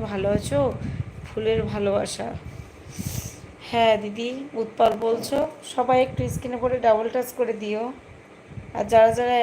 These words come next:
এখনও আমার চ্যানেলটা সাবস্ক্রাইব করোনি, অবশ্যই একটু চ্যানেলটা একটু সাবস্ক্রাইব করে অল বাটন ক্লিক করো। আজকে শরীরটা ভালো লাগছে না, তো কী হয়েছে, কালকে আসবো লাইভে। আর এবার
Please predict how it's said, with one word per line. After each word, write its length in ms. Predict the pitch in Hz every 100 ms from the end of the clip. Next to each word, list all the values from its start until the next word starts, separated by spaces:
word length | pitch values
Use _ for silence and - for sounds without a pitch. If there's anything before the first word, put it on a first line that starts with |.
| 220
এখনও 340 | 214 - 262 262 254
আমার 160 | 240 240
চ্যানেলটা 360 | 240 220 226 247 240
সাবস্ক্রাইব 480 | 240 - - 247 247 -
করোনি, 380 | 226 208 214 226 294 - - - - - -
অবশ্যই 480 | 220 285 285 - 269 247
একটু 160 | - 233
চ্যানেলটা 360 | 226 214 214 226 226
একটু 140 | 262 254
সাবস্ক্রাইব 500 | 247 208 - - 240 240
করে 140 | 247 247 226
অল 100 | 208 214
বাটন 240 | 226 220 233
ক্লিক 260 | 214 202 202 214
করো। 200 | 208 254 - - - - - - - - -
আজকে 200 | - - 233 -
শরীরটা 300 | 220 214 226 208
ভালো 180 | 202 214
লাগছে 240 | 214 208 220
না, 60 | 226 233
তো 40 | 220
কী 100 | - 226
হয়েছে, 300 | 214 170 - 208 - - - - - -
কালকে 280 | 202 190 247 247
আসবো 240 | 233 208 208 233 - - - - - - - - 233
লাইভে। 380 | 208 196 190 214 247 285 - - - - - - - - - - - 214
আর 120 | 214 214 -
এবার 180 | 214